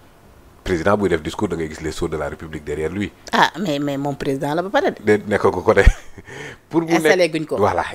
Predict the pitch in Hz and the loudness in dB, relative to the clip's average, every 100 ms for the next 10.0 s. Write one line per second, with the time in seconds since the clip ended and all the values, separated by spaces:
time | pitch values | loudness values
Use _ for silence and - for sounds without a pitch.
0 | 147 143 143 147 147 165 190 202 240 - | -4 0 2 2 2 4 4 4 0 -8
1 | - 196 147 - - 165 143 110 117 98 | 2 2 2 -6 0 2 2 0 4 4
2 | - 147 151 110 107 82 110 - 87 - | 2 -6 -2 2 2 2 0 2 0 -2
3 | - 160 151 156 156 123 131 233 208 - | -8 -10 -4 -2 -2 0 0 0 -4 -4
4 | 85 85 82 165 127 - - - 104 151 | -4 -2 -2 0 -4 -6 -16 -2 0 0
5 | 151 151 135 123 113 127 - 123 117 110 | 2 2 2 0 0 0 0 0 2 2
6 | 107 127 - - 120 104 87 - - - | 2 -2 2 4 4 2 0 -8 -12 -20
7 | - 107 - 113 - 110 90 90 - 85 | -6 -6 -2 -4 -4 -8 -4 -4 -2 -6
8 | 73 - - 110 127 131 113 - - 107 | -6 -16 -12 -10 -6 -6 -4 -6 -6 -8
9 | - 147 160 - 143 160 175 165 170 135 | 0 0 0 -4 -14 -8 -6 -2 0 -2